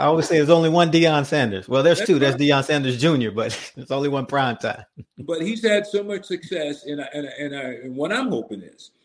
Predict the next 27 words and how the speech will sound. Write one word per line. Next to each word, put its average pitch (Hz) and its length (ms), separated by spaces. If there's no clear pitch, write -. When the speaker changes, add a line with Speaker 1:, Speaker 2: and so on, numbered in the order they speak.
Speaker 2:
that 139 200
his 185 200
success 139 560
bleeds 131 400
over. 120 240
Like 117 160
I - 20
said, 120 300
you, 135 180
it's, 113 200
Speaker 1:
Mm-hmm. 107 100
Speaker 2:
it's - 120
one - 160
thing 180 120
to 147 80
have 143 120
these 139 160
other 143 200
guys 123 340
with 120 140
the 120 100
N 123 120
F 117 120
L 107 380
pedigrees 117 500
coming 110 280
in, 110 260